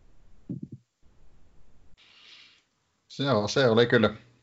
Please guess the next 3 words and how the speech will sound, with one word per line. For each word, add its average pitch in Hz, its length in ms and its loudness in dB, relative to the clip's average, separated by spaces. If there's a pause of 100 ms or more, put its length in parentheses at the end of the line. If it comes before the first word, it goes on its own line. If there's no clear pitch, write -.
(4000)
Joo. 101 600 4 (2250)
Tota, 131 240 -6
tota. 127 440 2